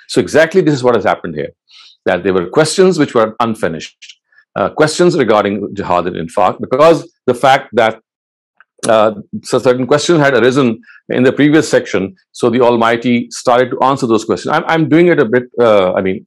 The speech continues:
in a, in a very, uh, brief way, because you see, some of these questions I'm not going to cite here. Uh, we'll study them one by one, but just to give you an, uh, this, this idea that at times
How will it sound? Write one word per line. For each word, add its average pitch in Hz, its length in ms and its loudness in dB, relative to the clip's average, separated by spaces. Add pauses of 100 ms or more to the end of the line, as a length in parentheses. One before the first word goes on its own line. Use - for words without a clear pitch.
in 98 80 -4
a, 107 100 -6
in 107 80 -2
a 95 60 0
very, 104 340 -2
uh, 90 240 -4
brief 104 420 -2
way, 110 140 4
because 104 320 0
you 113 80 -2
see, 139 240 -2 (220)
some 135 160 0
of 143 100 2
these 135 160 0
questions 123 320 0
I'm 113 140 0
not 107 120 0
going 101 140 -2
to - 80 -6
cite 117 300 -2
here. 104 240 2 (560)
Uh, 92 220 0
we'll 98 100 0
study 131 280 0
them 101 380 -2
one 95 200 -2
by 92 100 0
one, 101 280 0
but 117 140 -2 (220)
just 151 160 0
to 151 80 -6
give 143 200 0
you 165 60 2
an, 143 160 0 (100)
uh, 101 160 -6 (320)
this, 110 240 -4
this - 240 -4
idea 143 400 4 (260)
that 107 140 -4
at - 180 -2
times 160 500 0